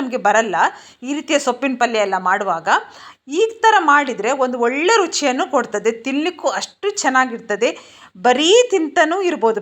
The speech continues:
ಪ್ಲೇಟಲ್ಲಿ ಹಾಕ್ಕೊಂಡು. ತುಂಬಾ ರುಚಿಕರವಾದ, ಆರೋಗ್ಯಕರವಾದ ಒಂದು ಸೊಪ್ಪಿನ ಪಲ್ಯ ರೆಡಿಯಾಗಿದೆ ನೋಡಿ. ನೋಡಿ, ಸ್ವಲ್ಪನೂ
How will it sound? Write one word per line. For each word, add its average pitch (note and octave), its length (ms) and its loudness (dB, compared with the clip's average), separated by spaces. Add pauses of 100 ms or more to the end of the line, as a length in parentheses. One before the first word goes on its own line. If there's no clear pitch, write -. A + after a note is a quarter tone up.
ಪ್ಲೇಟಲ್ಲಿ A#3+ 420 0
ಹಾಕ್ಕೊಂಡು. G#3 340 -2 (180)
ತುಂಬಾ C4 280 -2 (180)
ರುಚಿಕರವಾದ, C#4+ 680 0 (280)
ಆರೋಗ್ಯಕರವಾದ C4 800 2 (180)
ಒಂದು A3+ 180 -8
ಸೊಪ್ಪಿನ B3 280 -4 (120)
ಪಲ್ಯ A#3+ 240 -2 (460)
ರೆಡಿಯಾಗಿದೆ B3 540 0
ನೋಡಿ. G#3+ 220 -2 (320)
ನೋಡಿ, G4+ 220 2
ಸ್ವಲ್ಪನೂ G#4 420 0